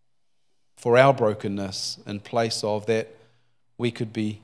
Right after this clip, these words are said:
healed and made whole. We thank you for the juice, which represents the blood of Jesus Christ that was shed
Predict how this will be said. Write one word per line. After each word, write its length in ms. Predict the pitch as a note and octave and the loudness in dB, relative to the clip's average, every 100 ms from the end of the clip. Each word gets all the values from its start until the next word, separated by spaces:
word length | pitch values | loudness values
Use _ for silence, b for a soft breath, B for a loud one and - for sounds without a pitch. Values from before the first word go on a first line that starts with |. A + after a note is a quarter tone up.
| _ - | _ -14
healed 400 | - D#3+ B2 A2 | -2 0 0 -2
and 100 | A2 | -2
made 180 | A2 | -2
whole. 400 | - C3 A2 G2+ - _ _ _ b b b - | 0 0 0 -4 -18 _ _ _ b b b -6
We 80 | B2+ | 2
thank 200 | C#3+ B2+ | 4 4
you 100 | C3 | 0
for 440 | C3 B2 A#2 A#2 A#2 | 2 4 4 2 -8
the 80 | G#2+ | -6
juice, 520 | G#2 C#3+ D3+ B2+ - | 2 6 6 6 0
which 200 | A#2 - | -4 -4
represents 480 | B2 A#2+ A#2 A#2 - | -4 -4 -4 -4 -6
the 80 | |
blood 340 | G#2+ C3 D3 D3 | -4 2 2 2
of 100 | B2+ | 0
Jesus 360 | C3+ B2+ B2+ | -2 -2 -2
Christ 360 | - B2+ B2 - | -2 2 2 0
that 100 | B2+ | -4
was 100 | G#2 | -2
shed 480 | - - C3 B2+ | 0 0 0 0